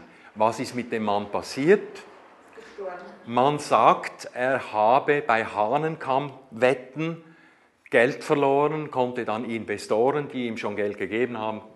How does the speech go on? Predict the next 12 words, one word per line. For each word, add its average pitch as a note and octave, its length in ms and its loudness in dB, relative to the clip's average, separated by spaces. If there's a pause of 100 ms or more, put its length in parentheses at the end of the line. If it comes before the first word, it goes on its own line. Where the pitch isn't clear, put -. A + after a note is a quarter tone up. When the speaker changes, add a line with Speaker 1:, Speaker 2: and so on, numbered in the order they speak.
(120)
Speaker 1:
nicht A#2+ 360 -4
zurückzahlen, C#3 920 0 (400)
äh, - 40 -8
und A#2 720 2
ist B2 160 -6
dann A#2 120 -2
ins A2+ 180 -4
Gefängnis B2+ 480 0
gekommen C3+ 340 -4
für A2+ 180 -6
zwanzig A#2+ 600 -2
Jahre A2+ 560 4